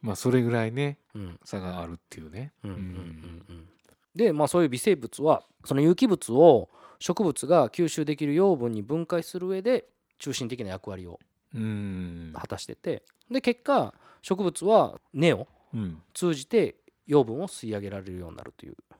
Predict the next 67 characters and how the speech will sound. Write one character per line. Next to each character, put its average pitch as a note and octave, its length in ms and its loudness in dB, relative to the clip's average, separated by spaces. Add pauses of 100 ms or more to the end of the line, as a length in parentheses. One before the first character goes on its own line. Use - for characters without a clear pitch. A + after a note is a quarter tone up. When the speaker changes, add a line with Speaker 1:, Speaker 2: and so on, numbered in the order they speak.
Speaker 1:
う - 20 -8
ん A2+ 40 -6
う - 20 -4
ん G#2 40 -4
う G2 40 -6
ん。 F2 460 -14 (1200)
Speaker 2:
こ - 120 -20
と - 80 -18
な E2+ 80 -20
ん - 40 -20
で - 60 -20
す - 120 -20
よ。 - 60 -20 (120)
Speaker 1:
な F#2+ 140 -4
る D#2+ 60 -8
ほ E2+ 100 -16
ど、 D#2 60 -14
な D2+ 100 -16
る D2 40 -18
ほ F#2+ 80 -10
ど。 F2 60 -10
Speaker 2:
は C#2+ 60 -16
い。 - 0 - (400)
Speaker 1:
う - 20 -10
ん。 E2 180 -14 (320)
Speaker 2:
三 E3 220 -2
つ - 120 -10
の F#2 100 -6
要 F#2+ 120 -6
素、 F#2+ 240 -12 (160)
Speaker 1:
う C#3 40 -8
ん。 F#2 200 -10 (120)
Speaker 2:
お F#2 1400 -10
ー、 - 40 -18 (100)
砂 G#2+ 360 -4
と F#3+ 380 0 (340)
シ - 220 -4
ル G2 100 -10
ト - 180 -12
と - 260 -4
粘 G#2+ 220 -6
土 A2 200 -12 (160)
Speaker 1:
う C3+ 40 -8
ん。 F#2+ 220 -8 (640)
Speaker 2:
を F#3+ 180 6
含 F#3 220 -6
め D#3+ 100 0
て、 F3 260 2
そ E3 100 -4
の D#3 140 -2
ワ B3+ 140 4
イ C4 40 2
ン G3+ 140 -2
に A#2+ 140 -6
ど F3 260 2
う - 20 -6
影 D#3+ 200 -2
響 E3 140 -4
し - 60 -14
て - 80 -6
い C3+ 60 -6
く - 60 -20
か G2 100 -8
っ F2 40 -6
て - 160 -18
い F#2 140 -10
う - 60 -18